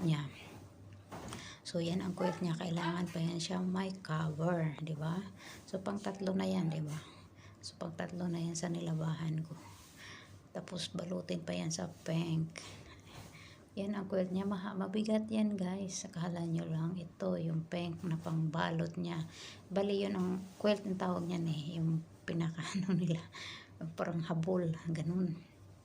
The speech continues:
Ang blanket. Tapos, ayun. <clears throat> Mayroon pa yung pang takip, mga maya. Yan ang pang-apat na ano, yan, bedsheet. Ay, bed-,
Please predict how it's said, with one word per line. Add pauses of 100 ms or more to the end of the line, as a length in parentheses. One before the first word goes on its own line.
(960)
Ang
blanket. (500)
Tapos, (720)
ayun. (400)
<clears throat>
Mayroon
pa
yung
pang
takip,
mga
maya. (420)
Yan
ang
pang-apat
na
ano, (160)
yan, (400)
bedsheet. (480)
Ay,
bed-,